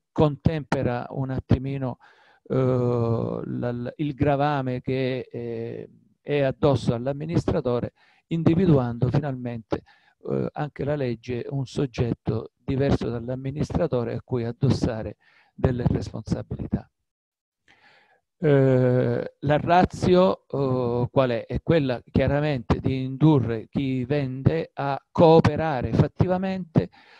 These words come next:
all'aggiornamento del registro di anagrafe condominiale,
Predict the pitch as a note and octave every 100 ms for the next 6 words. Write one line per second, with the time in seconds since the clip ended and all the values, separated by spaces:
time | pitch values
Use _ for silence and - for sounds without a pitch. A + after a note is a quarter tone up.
0 | - F3 E3+ D#3+ F#3+ F#3 D#3 C3 C3 A#2+
1 | A#2+ A#2+ A2+ A#2+ A#2+ - B2+ A#2 A2+ A2
2 | A2+ A#2+ A#2 A#2 A#2 G#2+ A#2 G#2+ G2+ G2
3 | F#2+